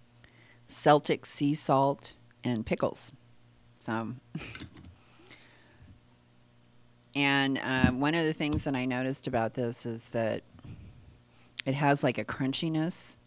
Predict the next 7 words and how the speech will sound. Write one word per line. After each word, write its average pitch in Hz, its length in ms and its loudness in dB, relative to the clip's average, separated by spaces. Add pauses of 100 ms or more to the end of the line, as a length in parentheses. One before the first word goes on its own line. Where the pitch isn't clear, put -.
(100)
to 156 200 2
it, 143 140 2
too. 143 420 2 (840)
The - 120 4
other 170 240 8
pickle 175 340 6
relishes 160 800 2